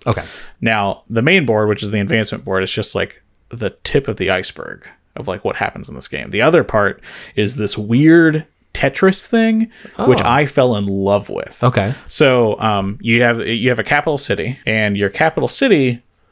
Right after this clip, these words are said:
Speaker 2: you use to increase your income. So every time you advance an area, you're gonna get an income of resources.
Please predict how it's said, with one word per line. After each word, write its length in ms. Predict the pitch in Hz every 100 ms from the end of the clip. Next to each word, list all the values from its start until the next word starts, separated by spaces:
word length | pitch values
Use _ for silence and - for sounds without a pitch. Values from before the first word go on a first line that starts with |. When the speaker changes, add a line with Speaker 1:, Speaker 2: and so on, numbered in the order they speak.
| _
Speaker 2:
you 140 | 117 113
use 560 | 113 117 113 110 117
to 520 | - 120 107 104 101 - _
increase 540 | 127 139 - 131 117 117
your 80 | 104
income. 460 | 107 104 - - _ -
So 240 | - 110
every 260 | 110 127 135
time 200 | 143 127
you 140 | 120 110
advance 300 | 110 104 117
an 60 |
area, 240 | 151 185 143
you're 80 | 127
gonna 120 | 113
get 140 | 110 107
an 80 |
income 320 | 95 117 117 107
of 120 | 101
resources. 640 | 101 - - - - -